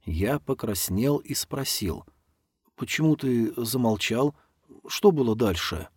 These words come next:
Третий дядя только улыбнулся. Нечего рассказывать. На этом история заканчивается. Я до сих пор не могу понять,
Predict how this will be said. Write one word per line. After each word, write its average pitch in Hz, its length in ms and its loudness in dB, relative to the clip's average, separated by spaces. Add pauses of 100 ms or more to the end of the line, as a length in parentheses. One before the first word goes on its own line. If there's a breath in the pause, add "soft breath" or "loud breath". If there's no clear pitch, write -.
(520)
Третий 160 440 2
дядя 139 360 2
только 139 380 0
улыбнулся. 131 960 -2 (540 soft breath)
Нечего - 560 -4
рассказывать. 90 760 -4 (200 soft breath)
На 202 200 2
этом 160 240 2
история 147 460 2
заканчивается. - 1040 -4 (260 soft breath)
Я 120 300 2
до 113 100 0
сих - 240 -2
пор 135 240 6
не 113 120 2
могу 107 260 4
понять, 120 480 0